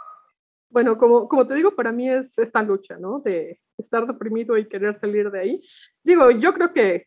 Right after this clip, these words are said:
que también cada quien lo puede interpretar como, como quiere. Para mí fue el cómo yo la concebí. Eh, se me hace un poco absurdo querer que la gente lo entienda igual, porque, pues,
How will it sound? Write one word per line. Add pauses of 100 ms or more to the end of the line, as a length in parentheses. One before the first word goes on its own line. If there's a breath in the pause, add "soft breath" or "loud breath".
(120)
que
también
cada
quien
lo
puede
interpretar
como, (160)
como
quiere. (100)
Para
mí
fue
el
cómo
yo
la
concebí. (420)
Eh,
se
me
hace
un
poco
absurdo
querer
que
la
gente
lo
entienda
igual,
porque, (140)
pues,